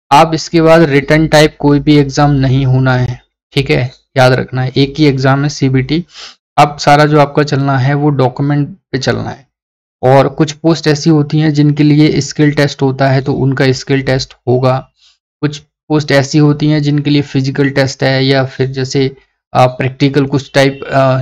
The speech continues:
skill test होता है, जैसे लश्कर पोस्ट के लिए आपका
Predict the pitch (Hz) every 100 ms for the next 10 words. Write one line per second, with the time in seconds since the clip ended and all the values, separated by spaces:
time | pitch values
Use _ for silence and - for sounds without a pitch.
0 | 131 - - 135 135 131 - 127 135 135
1 | 135 139 135 127 - 131 131 131 131 -
2 | 135 131 131 123 - 131